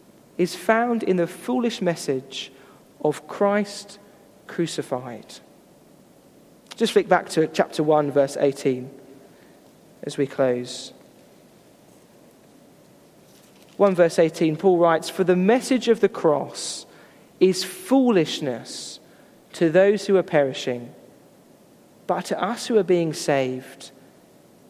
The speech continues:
it is the power of God." Stick with the message of the cross, Paul says. No matter what the world thinks of you,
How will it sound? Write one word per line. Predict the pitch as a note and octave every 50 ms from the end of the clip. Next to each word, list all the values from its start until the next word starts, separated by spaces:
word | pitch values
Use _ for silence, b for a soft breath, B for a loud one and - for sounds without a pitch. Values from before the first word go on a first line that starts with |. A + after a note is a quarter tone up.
| _ -
it | E3+ D#3+
is | E3 D#3 -
the | E3+ D#3
power | - - - - - - G#3 G3 G3 F#3 F3 F3 E3+ D#3+
of | D3+ - -
God." | D#3 C#3 C3 B2+ B2 B2+ - - - - - - - - - - _ _ _ _ _ _ _ _ _ _ _ _ _ _ _ _ _ _ _ _ _ _ _ _ _ _
Stick | - - - - - - - D4+ C4 - - - - - - - - -
with | F3 F3 F#3 F3+ F3 F3 F3+ -
the | F3 D#3+
message | D#3+ E3 F3+ G3 G3+ - - - G#3 F#3 -
of | F#3 -
the | D#3
cross, | - - - D#3+ C#3 - - - -
Paul | - - C3+ C3
says. | - - C3+ B2 B2 A#2+ C3 - - - - - - b b b b b b b b b b b _ _ _ _ _ -
No | F3 F#3
matter | F#3 G3 F#3+ F#3+ G3+
what | F#3 F3+ F3 G3+ C4 C4+ - -
the | B3
world | A#3 A#3 A#3 A3+ A3 G#3+ A3
thinks | - G#3 F3+ - - - D#3
of | C#3 C#3+
you, | C3 C3 B2+ C3 C3 -